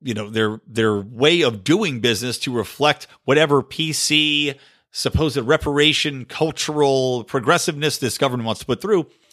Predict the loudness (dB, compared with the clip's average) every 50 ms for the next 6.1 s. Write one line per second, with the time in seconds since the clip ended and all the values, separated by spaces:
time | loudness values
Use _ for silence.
0 | _ _ 2 2 2 2 2 2 2 2 2 0 -4 -14 -20 -20 _ _ _ -8
1 | 0 2 2 2 4 2 0 0 0 -2 -4 -2 0 0 2 2 2 0 0 -2
2 | -6 -2 -2 -2 -2 -2 -4 -6 -6 -4 -2 -4 -4 -2 -4 -6 -6 -6 -10 -12
3 | _ _ _ _ 0 0 0 0 -4 -2 0 0 0 0 -2 -6 -6 _ _ _
4 | _ _ -2 -2 0 2 2 0 0 0 0 0 0 0 0 0 -2 -2 -4 -8
5 | -10 -10 -10 _ _ _ _ _ _ _ _ _ _ _ _ 2 2 2 2 -2
6 | _